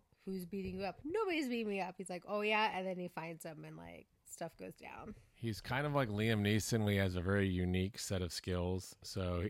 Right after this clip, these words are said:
Speaker 2: and, and his weird little shtick that he did, at least mostly in the first two, and he doesn't do it much in this one, is he, like, sits there and he, like, turns his stopwatch on. And he's like,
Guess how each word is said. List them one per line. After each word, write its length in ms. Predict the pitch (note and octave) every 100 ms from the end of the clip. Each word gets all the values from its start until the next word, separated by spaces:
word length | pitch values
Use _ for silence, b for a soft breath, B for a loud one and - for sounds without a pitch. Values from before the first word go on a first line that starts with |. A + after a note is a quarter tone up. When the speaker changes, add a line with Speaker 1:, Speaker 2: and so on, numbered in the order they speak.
| -
Speaker 2:
and, 160 | G2+ -
and 160 | A2
his 240 | A2 D3+ C#3
weird 320 | C3+ D3+ D3+
little 220 | C3+ B2
shtick 560 | - - - A#2 - - _ -
that 140 | G#2
he 140 | G2 G#2
did, 180 | A2
at 80 | G2+
least 200 | G#2+ - - _
mostly 500 | G#2+ A2+ F#3 - D#3
in 80 | C3
the 80 | A2
first 360 | - A#2+ -
two, 240 | - G#2+ G#2
and 80 | G2
he 80 | - B B B B B B
doesn't 280 | - F#3 C#3
do 120 | C3+
it 60 | A#2+
much 220 | G#2 G2+
in 60 |
this 200 | G2 G2
one, 160 | G2+ F#2
is 120 | F#2
he, 120 | A#2+
like, 200 | G2+ F#2+
sits 320 | - - C#3 -
there 440 | C3 B2+ B2+ B2+ b b b b b _
and 120 | G#2+
he, 80 | G#2
like, 240 | G#2 G2 - _
turns 260 | - A#2+ A2+
his 120 | A2
stopwatch 640 | - - F#2+ - G#2+ G2+ A2
on. 220 | G#2 G#2
And 80 | G2
he's 120 | F2+
like, 220 | F#2 F#2+